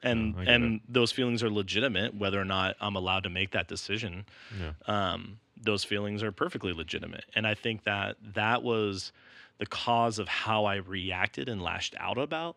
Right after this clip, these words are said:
Speaker 1: a lot of stuff,
Speaker 2: Sure.
Speaker 1: because instead of saying, "Okay, I get this, you're feeling this, I'm feeling this, let's figure this out, we have to have this conversation," it was like, "I'm fucking done with you. Like, I've
Speaker 2: Yeah.
Speaker 1: fucking been around you all day.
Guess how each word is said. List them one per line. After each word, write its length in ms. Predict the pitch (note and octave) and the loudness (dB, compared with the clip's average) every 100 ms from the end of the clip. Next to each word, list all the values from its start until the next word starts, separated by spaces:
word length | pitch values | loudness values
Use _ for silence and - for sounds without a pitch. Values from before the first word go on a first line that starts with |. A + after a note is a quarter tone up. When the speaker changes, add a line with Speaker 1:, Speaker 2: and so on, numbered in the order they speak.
| _ | _
Speaker 1:
a 60 | D#3 | -6
lot 200 | E3+ F3 | -4 -4
of 60 | |
stuff, 280 | - - F#3+ | -2 -2 -2
Speaker 2:
Sure. 60 | - A2+ | 0 0
Speaker 1:
because 280 | C3 A2 G2+ - _ _ _ _ _ _ | 0 0 -2 -8 _ _ _ _ _ _
instead 440 | A#2+ A2+ - - A2 | -4 -2 -2 -2 0
of 120 | G2+ | 0
saying, 540 | - G#2+ G#2+ G#2 G2+ G2 - - - - - | -2 0 2 2 2 -6 -12 -20 -18 -20 -4
"Okay, 400 | B2+ - B2 A#2 | -4 0 2 2
I 120 | A#2 | 2
get 340 | A2+ F#2+ G2+ G2 | -2 -2 -4 -2
this, 380 | G#2+ G2+ - - | -4 -4 -6 -8
you're 100 | G2+ | -8
feeling 380 | - G#2+ G#2+ G2 | -2 -2 0 0
this, 340 | G2 F#2+ F#2+ | 0 0 -4
I'm 140 | F#2 F#2+ | -6 -6
feeling 340 | - G2+ F#2+ | -6 -6 -4
this, 280 | F#2 F#2 - | -4 -6 -6
let's 120 | F#2 | -10
figure 240 | - F#2+ F#2+ | -6 -2 -2
this 180 | F2 | -2
out, 140 | E2+ F2+ | -2 -4
we 60 | |
have 100 | F2+ | -4
to 60 | G2 | -6
have 40 | F#2 | -8
this 120 | - | -8
conversation," 640 | F#2+ F2+ - F2 F2 F#2 | -8 -8 -8 -8 -6 -6
it 60 | F2+ | -6
was 160 | F#2 | -4
like, 260 | G2+ G2+ G2+ - - - - | 2 2 2 -6 -20 -12 -8
"I'm 100 | A2 | -8
fucking 500 | - D#3 - D#3 C3 | 0 2 2 -2 2
done 220 | A#2 A2+ | 2 2
with 160 | G2+ - | -2 -6
you. 240 | - F2+ - _ _ _ _ | -14 -16 -20 _ _ _ _
Like, 140 | A2 A2 | 0 4
I've 180 | A2 G#2+ | 2 2
Speaker 2:
Yeah. 120 | E2 | 4
Speaker 1:
fucking 320 | D3 C3 C3+ | 4 4 0
been 160 | A2+ B2+ | 4 4
around 300 | B2+ B2+ C3 | 4 2 2
you 80 | C3 | 0
all 200 | A#2+ B2 | 0 0
day. 400 | A2+ F#2+ G2 | 2 0 0